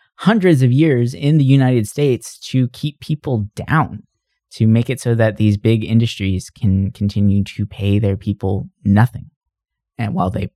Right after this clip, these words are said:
continue to profit astronomically. <laughs> So it's, it's pretty, the divide is, is clear, and something definitely does need to be changed. We need, we need to fix this issue,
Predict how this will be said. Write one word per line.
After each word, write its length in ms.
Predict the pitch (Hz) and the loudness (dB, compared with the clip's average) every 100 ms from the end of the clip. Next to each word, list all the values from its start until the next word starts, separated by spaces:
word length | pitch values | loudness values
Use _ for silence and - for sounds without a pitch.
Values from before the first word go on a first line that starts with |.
| _ | _
continue 400 | - 107 101 87 | -6 -2 0 -2
to 80 | - | -4
profit 440 | - 78 - - - _ _ _ _ _ _ | -4 -4 -4 -10 -16 _ _ _ _ _ _
astronomically. 720 | - 113 113 107 98 - - - | -4 0 4 4 2 -6 -14 -2
<laughs> 20 | - - - _ _ _ - | -2 -2 -10 _ _ _ -2
So 360 | 104 90 90 | 2 2 2
it's, 360 | 87 87 98 - - | -2 -6 -8 -10 -12
it's 240 | 98 - | -12 -14
pretty, 420 | - 113 95 92 - | -4 0 0 -2 -2
the 100 | 107 | 0
divide 380 | 110 120 123 113 | 2 4 4 4
is, 260 | 95 101 | 2 0
is 180 | - 101 | -8 -10
clear, 420 | - - 80 - - | -8 -10 -8 -10 -16
and 280 | - 98 92 - _ _ | -4 -2 -2 -4 _ _
something 300 | 151 139 120 | 0 2 4
definitely 380 | 110 117 101 - | 2 2 0 0
does 280 | 104 98 98 | -2 -2 0
need 180 | 95 92 | -4 -4
to 100 | 104 | -6
be 360 | 101 95 107 - | -6 -6 -8 -12
changed. 540 | - 87 123 - - _ 139 | -14 -12 -12 -14 -16 _ -4
We 100 | 98 | -2
need, 180 | 98 | -2
we 120 | 107 104 | 0 2
need 180 | 101 | 2
to 80 | 101 | 0
fix 280 | 95 92 - | -4 -6 -6
this 200 | 90 - | -10 -10
issue, 300 | 64 - | -14 -14